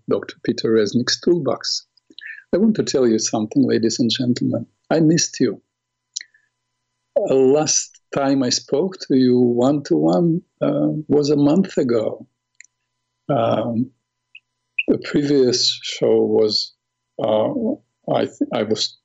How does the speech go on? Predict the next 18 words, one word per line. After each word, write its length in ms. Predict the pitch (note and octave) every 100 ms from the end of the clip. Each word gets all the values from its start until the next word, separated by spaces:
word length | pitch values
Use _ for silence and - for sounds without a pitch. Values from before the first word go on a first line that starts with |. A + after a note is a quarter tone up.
| _
interviewing, 680 | C3 A#2+ - A#2 A2 A2 B2+ -
oh 160 | A#2+
no, 240 | G#2+ G#2+ -
I 100 | A#2
was 420 | A2 A2 A2 - - _ _ _ _ -
having 260 | A#2 A#2
a 60 | A2
dialogue 580 | G#2+ A#2 A#2+ A2+ A2 A2
with 260 | G#2+ G#2+ A2
Vladimir 520 | A2+ G#2+ G#2+ A2 A2+ -
Engert. 600 | B2+ C3+ B2+ B2+ A#2+ - - _ _ _ _ -
Uh, 160 | A#2
before 440 | A2 A2+ - D3 C3+
that, 360 | A#2 A2 A2 - _ _
I 120 | C3 A2+
had 300 | - G#2+ G#2+
a 220 | G#2+ G#2+ - _ _ _ _ _ _ -
guest, 540 | A2 A2+ A2 - -